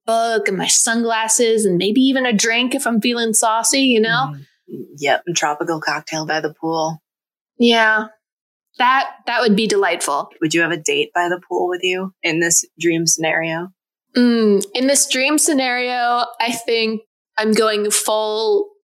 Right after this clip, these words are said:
Speaker 1: milf in, like, Sex and the City, and I'm, like, scoping out the lifeguards.
Speaker 2: Mm,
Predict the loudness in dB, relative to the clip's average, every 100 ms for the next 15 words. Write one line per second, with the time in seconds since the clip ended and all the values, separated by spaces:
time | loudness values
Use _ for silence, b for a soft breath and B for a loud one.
0 | 0 2 2 2 0 0 -2 -6 -8 _
1 | _ _ 0 2 2 -2 -10 _ -2 0
2 | 0 0 2 2 2 0 -2 -2 -2 -2
3 | -2 -4 -6 -2 0 0 0 0 2 0
4 | 0 -2 -4 -2 -2 0 0 -2 -2 -2
5 | 0 2 2 0 -4 _ _ _ -2 0
6 | 2 2 0 0 -2 -6